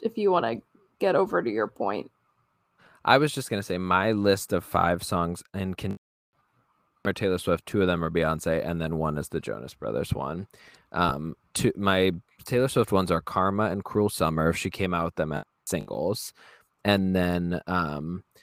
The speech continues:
Speaker 2: my two Beyonce are Summer Renaissance. I feel like that would be a great song this summer, or
Speaker 1: Yeah, that's a
Speaker 2: Heated,
Speaker 1: good
Speaker 2: like,
Speaker 1: idea.
Speaker 2: he-, very good. So
Speaker 1: Like,
Speaker 2: either of
Speaker 1: hot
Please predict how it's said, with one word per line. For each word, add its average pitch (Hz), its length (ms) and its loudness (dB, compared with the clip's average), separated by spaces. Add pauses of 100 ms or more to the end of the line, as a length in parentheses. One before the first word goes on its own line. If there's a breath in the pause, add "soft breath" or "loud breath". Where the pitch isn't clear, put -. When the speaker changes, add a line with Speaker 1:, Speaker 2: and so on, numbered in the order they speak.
(380 soft breath)
Speaker 2:
my 87 400 4 (240)
two 127 160 2
Beyonce 95 420 6
are 87 100 4
Summer 107 320 4
Renaissance. 92 580 4
I 87 40 0
feel 95 160 2
like 85 120 0
that 85 140 6
would 87 120 4
be 85 120 2
a 85 40 4
great 82 300 -2
song 87 240 0
this 87 120 0
summer, 82 320 0
or 90 180 4
Speaker 1:
Yeah, 98 340 4
that's - 180 2
a 80 40 -2
Speaker 2:
Heated, - 140 -4
Speaker 1:
good - 80 0
Speaker 2:
like, - 80 2
Speaker 1:
idea. - 280 -2
Speaker 2:
he-, - 180 -20 (840)
very 80 240 -2
good. 62 240 -6
So 95 240 2
Speaker 1:
Like, 95 100 6
Speaker 2:
either 95 220 6
of - 60 6
Speaker 1:
hot - 240 6